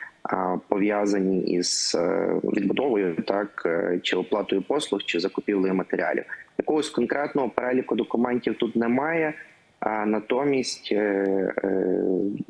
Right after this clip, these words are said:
всі документи, які підтверджують подібне, вони, м, е, їх слід зберігати, їх слід мати при собі на випадок, а, якщо поти-,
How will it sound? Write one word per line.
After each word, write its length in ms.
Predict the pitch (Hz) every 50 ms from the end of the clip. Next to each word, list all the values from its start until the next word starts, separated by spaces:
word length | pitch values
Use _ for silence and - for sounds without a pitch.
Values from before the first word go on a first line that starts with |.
| -
всі 220 | - - - 127 123
документи, 680 | 117 110 104 - - 107 113 113 113 113 107 - 107 95
які 260 | 92 95 - - 101
підтверджують 960 | - - 104 - - 107 104 107 104 104 98 98 98 95 98 101 - - -
подібне, 500 | - 107 101 107 131 160 160 165 160 143
вони, 520 | 117 104 101 104 107 113 117 123 120 113 - - - - - - _ _ -
м, 240 | 107 104 101 101 101
е, 340 | 98 95 95 95 95 92 - - - - - -
їх 180 | - 113 117 -
слід 220 | - 120 113 104
зберігати, 600 | 101 101 107 101 104 107 110 117 127 131 - 104
їх 160 | 101 - -
слід 180 | - - - 101
мати 260 | 104 104 104 - -
при 180 | - - - 101
собі 320 | - - - 98 104 127
на 120 | 123 107 95
випадок, 460 | 95 104 104 - 101 95 98 92 - - - - - - - - -
а, 240 | - - 90 95 95
якщо 360 | 95 98 - - - 104 -
поти-, 240 | - - - -